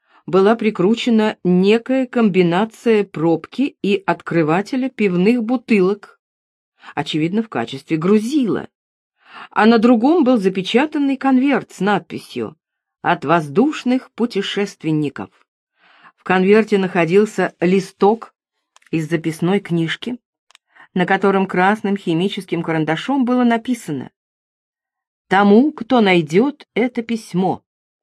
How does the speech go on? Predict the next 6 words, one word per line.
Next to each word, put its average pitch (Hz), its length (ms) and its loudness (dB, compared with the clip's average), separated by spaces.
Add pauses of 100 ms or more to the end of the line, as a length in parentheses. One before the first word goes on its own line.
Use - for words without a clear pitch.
(460)
мы 190 340 4
на 214 100 4
высоте 202 680 0 (460)
двух 170 360 0
тысяч 233 540 -2
футов 220 580 -2